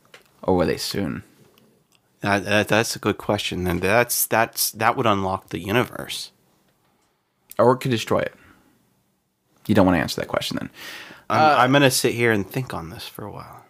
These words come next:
Speaker 1: I'm gonna move on to Kokorek's question. Says,
Speaker 2: No,
Speaker 1: "Hey,"
Speaker 2: because you'll mess
Speaker 1: oh,
Speaker 2: me
Speaker 1: what?
Speaker 2: up. I'm thinking about this, this important question, which is first, the
Speaker 1: Okay.
Speaker 2: Sun or the Dairy?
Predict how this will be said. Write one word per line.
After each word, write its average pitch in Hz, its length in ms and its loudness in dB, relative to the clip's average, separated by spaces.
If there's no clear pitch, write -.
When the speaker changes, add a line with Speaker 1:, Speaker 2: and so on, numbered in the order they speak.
Speaker 1:
I'm 156 120 6
gonna 165 100 8
move 143 140 6
on 135 120 6
to 123 60 6
Kokorek's - 800 0
question. 98 680 0
Says, 120 320 0
Speaker 2:
No, 202 200 2
Speaker 1:
"Hey," 127 60 2
Speaker 2:
because 160 240 2
you'll 175 120 2
mess 175 160 2
Speaker 1:
oh, 127 80 2
Speaker 2:
me 185 80 4
Speaker 1:
what? 180 140 2
Speaker 2:
up. - 160 -14
I'm 123 140 2
thinking 185 300 2
about 139 280 2
this, 131 200 0
this - 240 -4
important 123 560 -2
question, 110 460 -2
which 101 180 -6
is 101 100 -2
first, - 460 -2
the 123 80 -14
Speaker 1:
Okay. 113 100 -2
Speaker 2:
Sun 110 340 0
or 113 60 2
the 107 120 -4
Dairy? - 340 -4